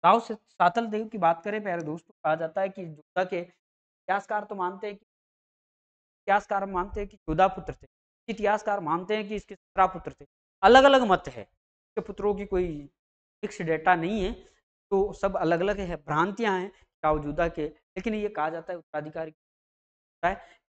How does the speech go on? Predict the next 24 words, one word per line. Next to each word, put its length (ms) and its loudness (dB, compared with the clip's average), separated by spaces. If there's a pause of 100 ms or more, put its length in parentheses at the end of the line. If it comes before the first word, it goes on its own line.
राव 200 -2 (200)
शातल 340 -4
देव 140 -8
को 80 -20
उत्तराधिकारी 680 -14
देता 800 -12
है। 140 -8 (460)
और 160 6
कहा 200 2
जाता 240 -4
है 60 0
इसी 200 -8
शातल 380 -8
देव 140 -12 (160)
के 60 -8
द्वारा 320 8
ही 140 8 (520)
जैसलमेर 440 2
का 120 -6
शातलमेर, 600 -6 (880)
शातलमेर 720 -6 (300)
बसाया 300 0
गया 220 -6
था। 140 -20